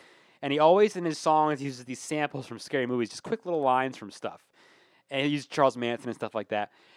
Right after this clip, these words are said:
There's this one that I've heard for years on that song. It starts that song off, and I've just been, like, I've never known. I, I've repeated it in my head. I don't know where it come, I just know it's from a scary movie. I never Googled it. I didn't bother with it. So I'm watching this movie, which,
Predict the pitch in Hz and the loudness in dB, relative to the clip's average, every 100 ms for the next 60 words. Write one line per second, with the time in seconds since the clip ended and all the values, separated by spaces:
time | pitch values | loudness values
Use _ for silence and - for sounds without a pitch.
0 | _ - 175 175 170 240 294 220 190 175 | _ -8 -6 -8 0 2 2 2 2 4
1 | 220 - 160 160 196 220 170 156 147 - | 2 2 -2 2 6 6 4 2 2 0
2 | - 214 214 156 - 185 220 - 151 - | 6 10 10 8 2 4 2 2 -4 -4
3 | - 196 247 165 110 101 - 156 160 156 | 0 6 8 6 2 -2 -4 2 4 4
4 | 165 - 175 165 - 165 165 170 185 220 | -2 -6 0 0 0 -2 -2 -2 2 4
5 | 226 233 214 196 208 220 160 120 123 - | 4 2 2 2 4 4 2 -2 -8 -14
6 | _ _ _ _ _ - 165 175 165 156 | _ _ _ _ _ -4 0 2 0 -2
7 | 190 240 180 147 120 175 214 220 147 160 | -2 -2 0 0 2 6 6 6 6 6
8 | 170 151 123 120 180 165 160 160 180 180 | 6 6 6 4 -2 0 0 0 2 2
9 | 170 156 - 151 139 117 104 127 170 143 | 0 -6 -2 0 2 2 2 2 4 4
10 | 143 147 143 113 123 117 101 90 87 - | 4 6 4 4 2 4 4 2 -10 -16
11 | 92 _ _ _ _ _ _ - 190 180 | -18 _ _ _ _ _ _ 2 2 6
12 | 185 208 254 170 160 170 202 160 143 131 | 8 10 8 4 -2 2 4 4 2 -2
13 | - | -12